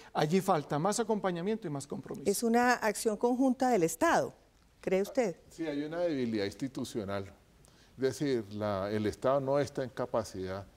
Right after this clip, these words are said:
Speaker 3: de poner en plena aplicación la ley de víctimas.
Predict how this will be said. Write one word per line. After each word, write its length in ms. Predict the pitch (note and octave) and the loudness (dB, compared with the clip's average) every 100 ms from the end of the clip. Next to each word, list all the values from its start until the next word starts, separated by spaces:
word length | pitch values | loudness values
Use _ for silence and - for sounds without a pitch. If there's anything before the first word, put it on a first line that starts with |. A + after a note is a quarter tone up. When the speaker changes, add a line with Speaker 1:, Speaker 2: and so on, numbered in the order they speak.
| - - - | -20 -20 -8
Speaker 3:
de 300 | A2 G#2 F#2+ | -2 0 0
poner 400 | G2 F#2+ F#2+ G2+ | -2 -2 0 0
en 140 | A2 G#2 | -2 -6
plena 260 | - A2+ G#2+ | 0 0 0
aplicación 640 | G#2+ A2 - E2 - E2+ E2 _ - | -2 -6 -6 -8 -8 -10 -14 _ -16
la 160 | F#2+ F#2+ | -8 -4
ley 140 | F#2+ | -4
de 180 | F#2+ F#2 | -4 -6
víctimas. 420 | F#2 - - - | -8 -10 -18 -18